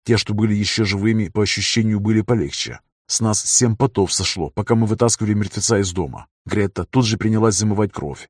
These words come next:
а затем плюнула на это дело и, свернув ковёр, выволокла его на улицу. Откуда только силы взялись. Мы же со своим грузом отправились на самый дальний участок территории, туда, где находится скотный двор. До меня сразу дошло, что задумал Скам.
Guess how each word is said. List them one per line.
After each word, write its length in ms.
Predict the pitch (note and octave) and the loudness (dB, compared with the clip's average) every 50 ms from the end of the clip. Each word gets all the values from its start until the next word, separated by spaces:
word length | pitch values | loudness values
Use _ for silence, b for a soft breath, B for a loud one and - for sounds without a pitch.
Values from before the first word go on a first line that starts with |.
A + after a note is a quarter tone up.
| _ | _
а 100 | - - | -4 -2
затем 360 | A2 A2+ A2 - C3+ B2 A2+ - | -2 0 2 2 2 2 2 2
плюнула 380 | - B2+ C3 A#2+ A2+ A2 A2 | 4 4 4 6 6 4 4
на 80 | A2+ A2+ | 4 2
это 180 | A2+ - - | 2 2 0
дело 280 | G2+ F#2+ A#2+ B2+ A#2+ A#2+ | 0 2 4 4 4 4
и, 340 | A2 - A2+ A#2 A2 - - | 2 2 0 0 -2 -2 -2
свернув 440 | - - A#2 A2+ G#2+ A#2+ B2 G#2+ - | -2 0 0 0 2 2 2 2 2
ковёр, 400 | - G#2+ F2+ G2+ A2+ A#2+ - - _ | 0 0 2 4 2 2 2 0 _
выволокла 640 | G#2+ F#2 E2+ G#2+ A2+ A#2+ A#2+ B2+ B2+ B2+ A#2 - A#2 | -10 -6 -2 0 2 4 4 6 4 4 4 4 6
его 240 | A2+ A#2 A2 A#2 A#2+ | 6 6 6 6 6
на 100 | A#2+ B2 | 4 4
улицу. 500 | A2+ F2+ D#2 D2+ C#2+ - - - B1+ - _ _ _ _ | 2 2 -2 -4 -6 -6 -6 -6 -8 -12 _ _ _ _
Откуда 400 | G2 G2+ - - G#2+ A2+ A2+ A2 | -6 -6 -4 -2 -2 -2 0 0
только 260 | - B2 G#2 - A2+ | 0 0 0 0 0
силы 300 | - - A2 G#2+ A2 G#2 | 0 0 0 0 0 0
взялись. 480 | F2+ F#2 G#2 F#2+ F#2+ F#2+ F2 - - - _ _ _ _ _ _ _ _ - | -2 -2 -4 -4 -4 -4 -4 -4 -6 -8 _ _ _ _ _ _ _ _ -2
Мы 160 | A2 A2+ A2 | 0 0 2
же 120 | G#2 G#2 G2 | 2 0 0
со 120 | - G#2 | -2 -2
своим 260 | - - A#2 A2+ G#2 | 0 2 2 2 2
грузом 360 | F#2 G2 A2 G#2+ F#2 G#2 G2 - | 0 0 -2 -2 0 -2 -4 -4
отправились 520 | - G#2 - C3 C3 C3 B2+ A#2+ A2+ - A2+ | -6 -2 0 2 4 4 4 4 2 0 0
на 40 | G#2 | 0
самый 320 | - - B2+ A#2+ A#2 G#2+ | 2 2 2 2 2 2
дальний 300 | G2+ A#2 A2 G#2+ A2 G#2+ | 2 2 4 4 2 0
участок 440 | D#2 G#2 - - G#2+ - - G#2+ F#2 | 0 -2 0 0 -2 -2 -4 -4 -4
территории, 600 | - G#2+ G2+ G2 - E2+ - A#1+ A1+ G#1 - - _ _ _ | -2 -2 -2 -2 -4 -6 -8 -8 -10 -16 -18 -20 _ _ _
туда, 360 | - A2 F2 F2+ F#2+ F#2+ - _ | -2 -2 0 0 -2 -2 -4 _
где 140 | A2 G2+ A#2 | -4 -2 0
находится 460 | A2+ A2+ - - A#2+ A2+ A2 - - | 0 0 0 2 0 0 0 0 -2
скотный 360 | - - - G#2+ - - G#2+ F#2+ | -2 0 0 -2 0 -2 -4 -4
двор. 340 | F2 D#2 C#2 B1+ - - _ _ _ _ _ _ _ _ _ _ _ _ | -4 -8 -10 -12 -14 -16 _ _ _ _ _ _ _ _ _ _ _ _
До 140 | - G#2+ A2+ | -2 0 2
меня 220 | G#2+ A#2 B2+ C3+ B2+ | 2 4 4 4 4
сразу 360 | - - G2+ F#2+ F#2 F#2 F2+ | 2 2 2 0 0 -2 -4
дошло, 400 | F#2 G2 - - F#2 D#2 B1+ - | -4 -4 -4 -4 -4 -6 -4 -2
что 260 | - - - B2+ G#2+ | -2 2 2 2 2
задумал 400 | F2 G2+ G#2 G2+ A2 F#2+ F2+ F2+ | 4 2 0 0 0 -2 0 -2
Скам. 420 | - - - F#2+ C#2 D2 C#2 - | -2 0 0 -2 -4 -4 -8 -18